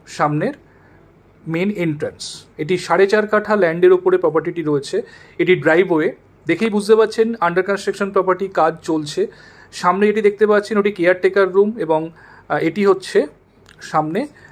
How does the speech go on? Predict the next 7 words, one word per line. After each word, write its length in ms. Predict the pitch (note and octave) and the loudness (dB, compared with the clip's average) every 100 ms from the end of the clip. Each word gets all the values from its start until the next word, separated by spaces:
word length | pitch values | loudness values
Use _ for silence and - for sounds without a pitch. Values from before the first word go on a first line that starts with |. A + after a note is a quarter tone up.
| - | -8
আহ, 320 | - C#3+ C3 - - _ _ _ _ | -2 0 0 -4 -14 _ _ _ _
স্টেয়ারকেস 600 | - - F3+ F3+ A3+ B3 | -4 4 4 4 0 -6
এবং 300 | D3+ F3+ C4+ | -2 -2 -2
লিফট 360 | F#3+ G3+ G3 - | 0 0 0 -6
রয়েছে। 340 | A#2+ G2 - - - _ _ _ _ _ _ _ _ _ _ _ _ - _ _ _ _ _ _ _ _ _ _ _ _ _ _ _ _ _ _ _ _ _ _ - | -10 -10 -14 -20 -20 _ _ _ _ _ _ _ _ _ _ _ _ -20 _ _ _ _ _ _ _ _ _ _ _ _ _ _ _ _ _ _ _ _ _ _ -12
আমরা 220 | D#3+ D#3+ | -4 0
একটু 320 | D#3+ - F3 | 0 0 -2